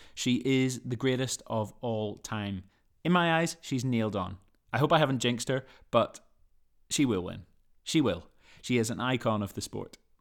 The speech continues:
So gold medal for Flora, in my eyes. Then in second, I would say Georgia Taylor-Brown for Team England. Georgia is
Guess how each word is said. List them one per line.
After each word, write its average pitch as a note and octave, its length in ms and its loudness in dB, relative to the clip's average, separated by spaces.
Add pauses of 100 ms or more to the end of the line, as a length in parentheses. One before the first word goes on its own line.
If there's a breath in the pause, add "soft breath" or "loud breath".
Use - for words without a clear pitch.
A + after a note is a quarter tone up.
(200)
So A2 320 -4
gold D#3 240 4
medal A#2+ 200 0
for A2 140 -8
Flora, A#2 480 0
in A#2 140 -2
my G#2 240 -2
eyes. D#3 260 -8 (640 loud breath)
Then G#3+ 480 4
in C3+ 720 0 (100)
second, G3 520 -2 (260)
I C3+ 240 -4
would C3 240 -4
say B2+ 500 -6
Georgia B2+ 400 -2
Taylor-Brown B2+ 800 -2
for B2 260 -4
Team A#2 240 -4
England. F3+ 400 -2 (560 soft breath)
Georgia E3 480 4
is A#2+ 380 0